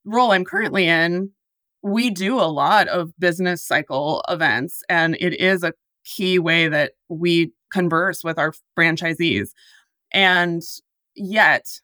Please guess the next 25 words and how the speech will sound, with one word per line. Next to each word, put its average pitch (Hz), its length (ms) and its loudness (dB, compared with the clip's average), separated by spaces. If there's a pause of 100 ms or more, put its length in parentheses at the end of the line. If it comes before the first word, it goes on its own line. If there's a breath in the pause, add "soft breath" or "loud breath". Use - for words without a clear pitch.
(160)
the 190 240 2
value 175 640 0
proposition 165 640 0
has 160 240 -4
to 151 140 -10 (100)
be 180 160 -2
there 151 420 2
in 170 80 -2
a 165 80 -2
slightly 165 420 -2
different 156 360 -6
way. 120 220 2
Like, 180 180 -2
it 175 180 -2
is 240 240 0
relationship 165 640 -4
based, 156 320 -2
but 170 160 -4
there's 165 240 2
definitely 175 640 -2
more 165 260 0
of 160 80 -4
a 165 80 -6
bottom 156 300 -2
line 160 480 0